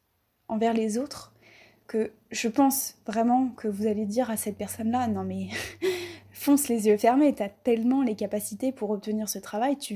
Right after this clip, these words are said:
vas y arriver, c'est sûr, j'en suis certaine, fais-moi confiance. » Eh bien, imaginez-vous maintenant le, le, la chose inverse, c'est vous êtes à la place de cette personne-là, c'est vous qui passez votre entretien d'embauche, et c'est vous qui avez ces paroles discriminantes.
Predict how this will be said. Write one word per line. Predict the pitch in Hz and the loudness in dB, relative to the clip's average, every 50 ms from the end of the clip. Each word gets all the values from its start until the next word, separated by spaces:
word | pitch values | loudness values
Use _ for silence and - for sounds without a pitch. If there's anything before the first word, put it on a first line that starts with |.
| 202 | 0
vas | 202 208 277 277 | 4 4 6 6
y | 233 | 4
arriver, | 208 208 233 247 254 269 254 | 2 0 0 0 2 2 0
c'est | - - - | 0 -2 -4
sûr, | 202 - - - - 285 277 226 | -2 0 0 2 2 0 -2 -2
j'en | 202 196 | -4 -8
suis | 185 - 262 247 | -6 -4 -6 -4
certaine, | - - 233 - - 285 269 233 | -4 -6 -10 -6 -2 -2 0 0
fais-moi | 208 - - 196 214 254 285 | -2 -4 -4 0 0 0 0
confiance. » | 285 - 247 254 254 - 294 277 247 - - - - _ _ _ _ - | 0 0 -2 -2 -2 -4 -4 -6 -6 -6 -8 -12 -16 _ _ _ _ 0
Eh | |
bien, | 226 214 247 - - | 2 2 2 2 4
imaginez-vous | 269 277 320 339 320 311 294 254 247 240 214 233 269 | 6 8 8 8 8 8 6 6 6 4 2 2 2
maintenant | 339 302 233 226 - 226 226 262 | 2 2 0 0 -2 -2 0 0
le, | 269 233 208 - - - | 0 0 -2 -4 -8 -8
le, | - 214 202 190 185 185 - _ _ _ _ _ - | -8 -6 -6 -6 -6 -8 -12 _ _ _ _ _ -8
la | - 180 202 | -4 -2 -2
chose | 208 - - 269 269 247 | -2 -2 0 -2 0 0
inverse, | 196 202 208 277 349 - - - - - - _ _ _ _ | -2 -2 -2 -2 -4 -4 -6 -6 -6 -8 -10 _ _ _ _
c'est | - - - - 233 233 208 202 - - _ _ _ _ - | -4 -4 0 2 4 6 6 4 2 -2 _ _ _ _ -6
vous | 202 226 240 214 240 | -2 0 4 6 6
êtes | 311 320 320 - | 6 4 4 0
à | 226 | -2
la | 208 208 | -2 -2
place | 202 208 214 208 | -2 -2 -4 -4
de | 190 196 | -4 -6
cette | 190 - 175 175 | -8 -10 -10 -10
personne-là, | - 170 175 - - 180 185 214 240 349 370 302 | -10 -10 -8 -8 -8 -6 -4 -2 -2 -2 -4 -6
c'est | - - - 220 | -8 -6 -4 -4
vous | 208 196 254 330 339 | -2 2 4 4 4
qui | 330 - - - - 220 208 | 2 0 -6 -6 -4 -4 -2
passez | 214 220 214 208 - 233 | 0 -2 -2 -2 -2 -6
votre | 214 202 190 - - - | -4 -4 -6 -8 -8 -8
entretien | 196 190 - - 196 - 190 190 | -8 -8 -8 -8 -8 -8 -6 -6
d'embauche, | 190 202 208 254 330 370 - - - - - _ _ _ _ _ _ _ _ _ | -4 -2 0 0 0 0 0 -2 -4 -6 -14 _ _ _ _ _ _ _ _ _
et | - | -8
c'est | 208 - 247 | -4 -2 0
vous | 233 262 339 302 | 2 2 2 2
qui | 269 - | 2 0
avez | 208 202 | 0 0
ces | 208 - - 196 | -2 -2 -4 -4
paroles | 196 202 190 190 196 196 | -4 -4 -2 -2 -2 -4
discriminantes. | 185 - - - - 208 196 185 175 160 - - - - | -4 -6 -8 -8 -6 -6 -4 -4 -6 -6 -8 -12 -18 -18